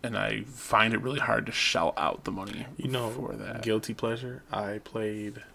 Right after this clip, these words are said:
Speaker 2: I bought Shadow,
Speaker 1: Yeah.
Speaker 2: I bought Shadow Colossus on P S two, on P S three, and I'm thinking about buying it on P S four.
Speaker 1: Oh, man.
Speaker 2: Yeah, and, that, and it's, I feel so shitty about it. I'm like, Man, I literally beat this game on P S two.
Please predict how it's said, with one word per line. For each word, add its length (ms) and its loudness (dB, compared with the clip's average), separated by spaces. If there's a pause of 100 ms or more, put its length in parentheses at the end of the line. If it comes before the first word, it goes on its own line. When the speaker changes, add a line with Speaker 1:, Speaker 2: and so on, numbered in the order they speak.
(120)
Speaker 2:
I 100 -4
bought 460 0 (100)
Shadow, 300 0
Speaker 1:
Yeah. 80 -2 (1300)
Speaker 2:
I 40 -4
bought 320 0
Shadow 320 2
Colossus 560 -2
on 240 -2
P 240 0
S 100 -2
two, 400 -2 (160)
on 220 -8
P 180 -2
S 160 -2
three, 400 -2
and 100 -4
I'm 140 -6
thinking 240 -4
about 240 -4
buying 160 -6
it 60 -8
on 80 -8
P 80 -4
S 200 -2
four. 120 -4
Speaker 1:
Oh, 20 -6
man. 100 -6 (440)
Speaker 2:
Yeah, 260 2
and, 100 0
that, 160 2
and 100 6
it's, 100 2
I 140 -2
feel 200 0
so 380 0
shitty 320 -2
about 220 -6
it. 100 -6
I'm 80 -4
like, 160 0
Man, 280 0
I 60 -2
literally 440 6
beat 260 2
this 100 0
game 200 0
on 60 -4
P 140 -2
S 100 -2
two. 300 0